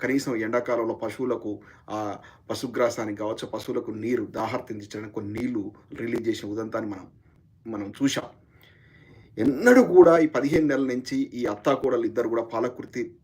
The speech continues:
నియోజకవర్గం లోపల ఏమన్నా చేసినటువంటి ప్రయత్నం చేసిన ఉదంతం కూడా కనపడలేదు. నిన్నగాక మొన్న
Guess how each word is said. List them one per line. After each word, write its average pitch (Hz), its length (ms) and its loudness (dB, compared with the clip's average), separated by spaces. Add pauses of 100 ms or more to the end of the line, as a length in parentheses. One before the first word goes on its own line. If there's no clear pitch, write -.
(200)
నియోజకవర్గం 117 640 -2
లోపల 107 200 -4
ఏమన్నా 107 380 -2 (140)
చేసినటువంటి 123 480 -4
ప్రయత్నం 123 420 -2
చేసిన 113 240 -4
ఉదంతం 107 280 -6
కూడా 104 140 -8
కనపడలేదు. 92 440 -10 (560)
నిన్నగాక 113 380 -2
మొన్న 123 300 -4